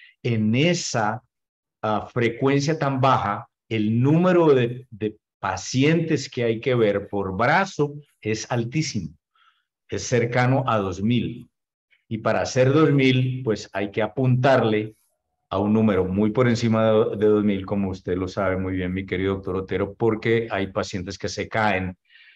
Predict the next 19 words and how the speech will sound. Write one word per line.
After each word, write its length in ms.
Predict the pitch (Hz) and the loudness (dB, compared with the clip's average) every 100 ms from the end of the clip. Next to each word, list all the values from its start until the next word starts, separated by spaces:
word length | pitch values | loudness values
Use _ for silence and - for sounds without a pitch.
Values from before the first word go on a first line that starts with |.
| _ _ | _ _
en 260 | 113 104 98 | -2 0 0
la, 460 | 90 90 85 90 - | 0 0 -2 -6 -14
en, 440 | - 92 90 92 - | -8 -6 -6 -8 -8
en, 240 | 95 98 | -6 -4
en 140 | 104 98 | -4 -4
el 100 | 95 | -2
momento 440 | 95 92 90 101 | -4 -4 -4 -4
del 100 | 95 | -4
procedimiento. 800 | - 90 90 87 85 85 - - - _ _ _ _ _ | -4 -8 -8 -8 -10 -12 -14 -18 -20 _ _ _ _ _
Para 200 | - 95 | -6 -4
hacer 240 | 92 104 101 | -2 0 0
este 300 | 107 - 107 | 0 -2 -4
tipo 440 | - 104 - 107 | -2 -2 2 4
de, 280 | 101 98 98 | 4 2 -2
de, 340 | 95 90 92 | -4 -4 -4
de 160 | 95 92 | -4 -2
randomizados 840 | 95 92 87 85 82 90 90 90 - - - | 0 -2 -2 -6 -6 -2 0 -2 -4 -14 -16
se 140 | - 98 | -8 -6
necesita 840 | 90 - 85 - 87 98 92 - | -4 -6 -8 -8 -6 -4 -4 -4